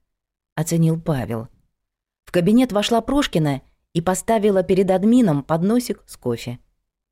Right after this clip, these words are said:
Ипатьев дождался, когда девушка выйдет и закроет за собой дверь. После чего спросил:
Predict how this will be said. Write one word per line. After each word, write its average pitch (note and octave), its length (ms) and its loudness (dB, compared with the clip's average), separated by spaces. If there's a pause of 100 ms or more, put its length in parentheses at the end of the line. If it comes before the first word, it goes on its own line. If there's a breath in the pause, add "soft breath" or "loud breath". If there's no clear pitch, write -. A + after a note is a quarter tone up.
(280)
Ипатьев G#3+ 600 -2
дождался, F#3+ 580 -2
когда F3 300 -2
девушка F3 420 0
выйдет G3 520 0
и D#3+ 80 -2
закроет G#3+ 520 -2
за D3+ 100 -4
собой D#3 360 -4
дверь. B2 400 -8 (840)
После G#3 260 0
чего G3 260 0
спросил: D3+ 600 -6